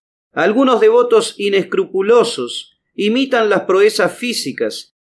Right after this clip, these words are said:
para hacer alarde de logros trascendentales, únicamente para atraer a la gente inocente y aprovecharse de ella.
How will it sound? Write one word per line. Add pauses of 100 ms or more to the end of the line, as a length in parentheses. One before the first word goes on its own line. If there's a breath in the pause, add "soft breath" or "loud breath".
(120)
para
hacer
alarde
de
logros
trascendentales, (580)
únicamente (300)
para
atraer
a
la
gente
inocente (260)
y
aprovecharse
de
ella.